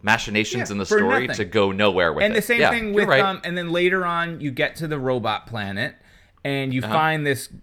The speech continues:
Speaker 2: this, um, Earth, I guess he's from Earth, right? This astronaut
Speaker 1: Yeah, he was a
Speaker 2: dude
Speaker 1: space
Speaker 2: who's got his
Speaker 1: yeah.
Speaker 2: own little, uh, doll or whatever that he's sort of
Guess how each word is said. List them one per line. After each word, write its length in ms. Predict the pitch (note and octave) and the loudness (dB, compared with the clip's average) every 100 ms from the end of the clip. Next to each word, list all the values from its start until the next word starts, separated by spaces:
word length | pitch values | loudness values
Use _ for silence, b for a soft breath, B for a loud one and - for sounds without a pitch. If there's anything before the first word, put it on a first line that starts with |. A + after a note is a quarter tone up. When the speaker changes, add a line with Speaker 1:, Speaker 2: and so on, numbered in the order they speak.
| - | -8
Speaker 2:
this, 300 | A#2+ A#2+ - | -8 -8 -8
um, 440 | A2 G#2 G2 F#2+ - - - - - _ C#3 | -6 -4 -6 -8 -16 -20 -20 -20 -20 _ -2
Earth, 200 | D3 - | -2 0
I 80 | A#2+ | -2
guess 180 | C3+ | -2
he's 140 | B2 G#2 | -2 -6
from 160 | G2 - | -6 -6
Earth, 300 | G2 G#2 - | -6 -6 -4
right? 200 | A2 - | -4 -2
This 200 | A2 - | -6 0
astronaut 480 | A2+ A2 B2 A2 | 0 0 -4 0
Speaker 1:
Yeah, 100 | G#2+ | 2
he 100 | C3 | 4
was 120 | C3 B2+ | 2 -2
a 40 | |
Speaker 2:
dude 60 | A#2+ | 0
Speaker 1:
space 140 | B2+ B2+ | 2 0
Speaker 2:
who's 60 | |
got 200 | - A#2+ | 2 2
his 140 | B2 B2 | 2 2
Speaker 1:
yeah. 80 | A#2+ | 2
Speaker 2:
own 260 | A#2+ A#2 - - | 2 -4 -10 -16
little, 520 | B2+ B2 A2+ A#2+ A#2 | -6 -2 0 0 0
uh, 300 | A2+ G#2 G2+ - B B B B - | 0 0 -2 -8 B B B B -8
doll 460 | A#2+ B2+ A#2+ A#2 | 0 2 2 0
or 100 | A#2 | 0
whatever 400 | A#2 A2+ A2 A2+ | 0 -2 -2 -4
that 140 | G#2 G#2 | -4 -6
he's 260 | G#2+ G2+ | -6 -8
sort 200 | - A2 | -6 -6
of 160 | G#2+ | -6